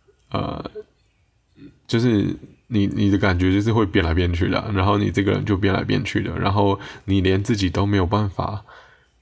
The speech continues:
了解，就是你，你都不去了解你的感觉是怎么产生的，那你这个人生就，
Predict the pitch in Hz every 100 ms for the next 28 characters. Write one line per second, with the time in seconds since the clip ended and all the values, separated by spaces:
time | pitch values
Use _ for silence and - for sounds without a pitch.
0 | _ _ 107 92 101 104 98 - 143 160
1 | 127 110 107 101 147 147 123 117 135 107
2 | 104 104 107 107 90 85 90 85 92 95
3 | 123 104 98 87 85 90 87 85 98 104
4 | 101 104 123 98 98 98 - 131 113 98
5 | 92 101 - 98 113 - - - - _
6 | _ _ _ _ _ _ _ _ - 131
7 | 104 -